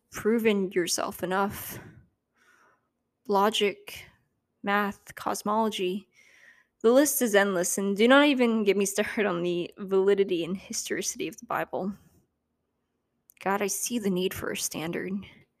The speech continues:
because otherwise we're just a bunch of cells who happen to have different opinions. But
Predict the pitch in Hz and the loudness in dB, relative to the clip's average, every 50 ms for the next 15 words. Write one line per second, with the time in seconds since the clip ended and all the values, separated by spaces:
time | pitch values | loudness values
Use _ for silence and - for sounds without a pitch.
0 | _ _ _ _ _ _ _ _ _ _ _ _ _ _ - 226 - 233 226 240 | _ _ _ _ _ _ _ _ _ _ _ _ _ _ -4 0 4 6 8 8
1 | 240 247 262 254 254 214 220 240 254 - 339 349 320 - - 180 - - - 208 | 8 8 8 8 6 4 2 0 0 4 4 2 4 2 -2 -4 -4 0 4 4
2 | 214 220 220 - - - - - - - 175 180 185 180 175 180 185 - - - | 4 4 4 0 -2 -2 -2 0 2 4 6 8 8 8 6 4 2 -2 -4 -4
3 | - - - _ _ _ _ _ _ _ _ _ _ _ _ _ _ _ _ _ | -6 -8 -12 _ _ _ _ _ _ _ _ _ _ _ _ _ _ _ _ _
4 | _ _ _ _ _ _ _ _ _ _ _ _ _ _ _ _ _ _ _ _ | _ _ _ _ _ _ _ _ _ _ _ _ _ _ _ _ _ _ _ _
5 | _ _ - - 240 226 214 226 - _ _ _ - - - - - 175 175 175 | _ _ -8 -4 -4 -4 -4 -6 -12 _ _ _ -16 -14 -8 0 2 2 2 2
6 | - 208 196 180 180 196 202 - 185 202 196 - 175 160 - 185 175 160 - - | 2 0 2 2 0 2 2 2 0 0 -2 -4 -4 -4 -2 -4 -4 -4 -6 -6
7 | 202 196 202 190 190 180 180 175 208 202 - - - - - - - _ _ _ | -6 -4 -4 -2 -2 -2 -2 -2 -2 -2 -2 -4 -4 -6 -10 -14 -20 _ _ _
8 | _ _ _ _ _ _ _ _ _ _ _ _ _ _ _ _ _ _ _ _ | _ _ _ _ _ _ _ _ _ _ _ _ _ _ _ _ _ _ _ _
9 | _ _ _ _ _ _ _ _ _ _ _ _ _ _ _ _ _ _ _ _ | _ _ _ _ _ _ _ _ _ _ _ _ _ _ _ _ _ _ _ _
10 | _ _ _ _ - 220 214 - - | _ _ _ _ 0 0 0 0 -2